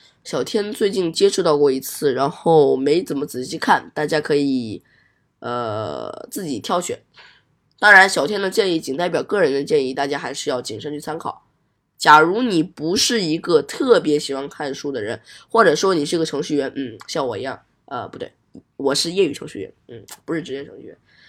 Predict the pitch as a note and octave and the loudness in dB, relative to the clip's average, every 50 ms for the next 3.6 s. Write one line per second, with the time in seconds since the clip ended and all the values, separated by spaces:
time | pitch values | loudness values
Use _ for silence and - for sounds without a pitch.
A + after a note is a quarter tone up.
0 | _ _ - - F3+ D#3 C#3+ C3+ C3+ D3 D#3 D#3+ F3+ G3+ A3 G3+ - _ _ _ | _ _ 2 6 8 10 10 8 6 4 2 4 4 4 4 2 -4 _ _ _
1 | _ _ _ _ _ _ _ _ _ _ _ _ _ _ _ _ _ _ _ _ | _ _ _ _ _ _ _ _ _ _ _ _ _ _ _ _ _ _ _ _
2 | _ _ _ - _ _ _ - - D#3+ D#3 D#3 D3+ D3 - - F#3 F3 E3 E3+ | _ _ _ -20 _ _ _ -14 -8 -4 -2 -2 -2 -2 -2 -2 0 0 0 0
3 | E3+ E3+ E3 D3+ C#3+ C#3 C3 C3 A#2+ A2 - - | 2 4 4 4 2 0 -4 -6 -8 -10 -10 -12